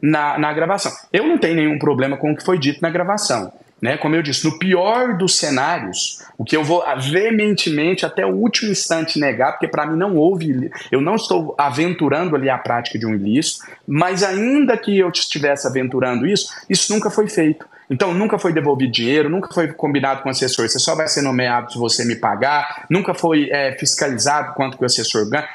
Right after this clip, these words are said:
nunca houve nada. Então, ainda que tivesse acontecido no campo das ideias,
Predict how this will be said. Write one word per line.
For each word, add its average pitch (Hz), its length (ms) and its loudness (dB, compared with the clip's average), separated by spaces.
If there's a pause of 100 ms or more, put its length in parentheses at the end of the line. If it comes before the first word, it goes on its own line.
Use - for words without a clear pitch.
nunca 220 280 2
houve 214 240 2
nada. 175 480 0 (200)
Então, 202 240 0
ainda 269 460 4
que 220 120 -4
tivesse 160 560 0
acontecido 151 760 -2
no 143 100 -2
campo 143 240 -4
das 147 160 0
ideias, 143 800 -2